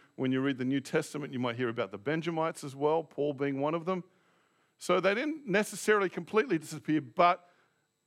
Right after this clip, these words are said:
what happened was people just don't know where they've gone. The main trunk of them are gone. And all that was left was really Judah, which is why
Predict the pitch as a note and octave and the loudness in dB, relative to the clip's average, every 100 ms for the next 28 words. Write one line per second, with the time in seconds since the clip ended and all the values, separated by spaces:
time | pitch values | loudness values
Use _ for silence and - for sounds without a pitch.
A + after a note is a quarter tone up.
0 | _ - F#3+ F3 F3+ F3 E3+ D3 D3 - | _ -2 2 4 2 0 -2 -2 -2 -2
1 | E3 D#3+ C#3 C3 B2+ C#3+ C3+ C3 B2+ B2 | -4 -2 -6 -8 -6 -2 -2 -2 -4 -6
2 | - B2 C3+ B2+ A#2+ G#2+ B2 A#2 G2+ G#2+ | -12 -4 -2 0 -2 -6 -6 -4 -6 -6
3 | B2 B2+ B2+ - D#3 D#3 D3 B2 A2+ A2 | -6 -4 -6 -6 -6 -4 -6 -6 -8 -8
4 | A#2+ A2 F#2 E2+ _ _ _ _ _ _ | -8 -6 -8 -12 _ _ _ _ _ _
5 | B2+ C3 D#3+ D3+ C#3+ B2+ A#2+ A#2 - _ | -2 0 0 0 -4 -2 -2 -2 -10 _
6 | _ - D3+ D3 E3 D3+ C3+ C#3+ C3+ C3+ | _ -8 -8 0 0 0 -2 -2 0 0
7 | E3+ F#3 D#3 F#3 F#3 F#3 | -4 -6 -2 2 2 0